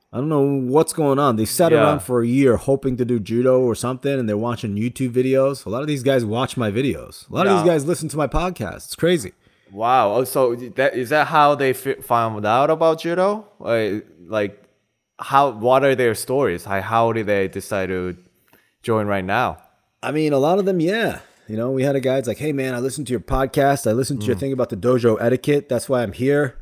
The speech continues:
Speaker 1: right? Is this, I, do I bow, you know, am I bowing properly?" And I'm like, "Wow, this guy really"
Speaker 2: Oh, wow.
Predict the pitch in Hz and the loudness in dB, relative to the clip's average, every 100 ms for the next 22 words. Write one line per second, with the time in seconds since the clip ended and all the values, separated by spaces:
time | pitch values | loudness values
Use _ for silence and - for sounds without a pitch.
0 | - 110 131 - 104 139 - - - 117 | -2 2 2 0 -4 -4 -4 -8 -6 -2
1 | 113 117 131 120 127 135 131 110 104 127 | 2 4 4 4 6 6 4 0 -14 -8
2 | 139 127 131 135 131 110 139 143 165 175 | -2 0 0 2 0 2 2 2 0 0
3 | 147 104 92 104 107 90 - 117 104 107 | -2 -6 -12 -14 -14 -14 -10 -6 -4 -4
4 | 101 98 _ - 104 113 95 101 98 80 | -4 -6 _ -4 0 2 4 4 4 2